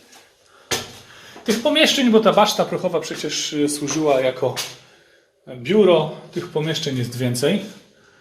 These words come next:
I chociażby tutaj, gdzie był słynny petetek, no i mamy safe.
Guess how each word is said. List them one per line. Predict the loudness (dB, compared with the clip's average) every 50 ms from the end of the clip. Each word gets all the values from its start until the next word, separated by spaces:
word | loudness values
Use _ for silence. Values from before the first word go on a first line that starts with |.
| _ -20 -20 -20 -20 -20 -20 -18 -12 -8
I | -2
chociażby | -2 0 2 2 0 0 0 -4
tutaj, | -2 -2 0 2 2 2 2 0 -4 -10 -14 -16 -20 -20 -20 _ _ _ _ _ _ _ _ _ -20 -18 -12 -8
gdzie | -6 -6
był | -4 -6 -6 -8
słynny | -6 -4 -4 -4 -4 -4 -4 -6 -6 -8 -12 -18 -20 -20 _ _ _ _ _ _ -20 -20 _ _ _
petetek, | -6 -2 2 2 2 2 2 -4 -4 -6 -14 -14 -14 -12 -10
no | -8
i | -6 -4
mamy | -4 -4 -2 -2 -4
safe. | -2 -2 -2 -2 -2 -4